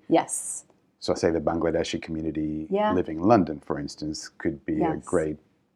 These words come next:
Speaker 1: Ab-, absolutely.
Speaker 2: audience
Speaker 1: And we've
Speaker 2: for
Speaker 1: seen, in fact, you know, in moments of global sort of, um, either crisis or, um, a global moment,
Speaker 2: Mm-hmm.
Speaker 1: um, we've seen many organizations that have,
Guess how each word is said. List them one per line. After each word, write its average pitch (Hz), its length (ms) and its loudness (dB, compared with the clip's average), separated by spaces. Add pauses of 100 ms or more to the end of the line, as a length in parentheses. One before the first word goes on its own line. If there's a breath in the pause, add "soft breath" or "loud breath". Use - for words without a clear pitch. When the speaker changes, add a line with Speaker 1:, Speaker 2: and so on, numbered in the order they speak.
(340)
Speaker 1:
Ab-, 180 180 12
absolutely. 180 400 10
Speaker 2:
audience 165 140 12
Speaker 1:
And 190 100 12
we've 220 120 12
Speaker 2:
for - 80 6
Speaker 1:
seen, 233 160 12
in 190 140 10
fact, 185 340 6 (180)
you 202 80 6
know, 180 140 10
in 185 120 10
moments 180 500 8
of 160 340 12
global 165 720 8 (360 soft breath)
sort 156 200 2
of, 151 420 2
um, - 500 2 (120)
either 208 180 4
crisis - 840 6
or, 135 680 4
um, 104 300 2 (160)
a 160 80 6
global 165 360 8
moment, 165 600 10
Speaker 2:
Mm-hmm. 110 340 6 (180)
Speaker 1:
um, 156 340 8
we've 170 180 10
seen 165 440 12
many 156 200 8
organizations 156 920 2
that - 220 6
have, 151 440 2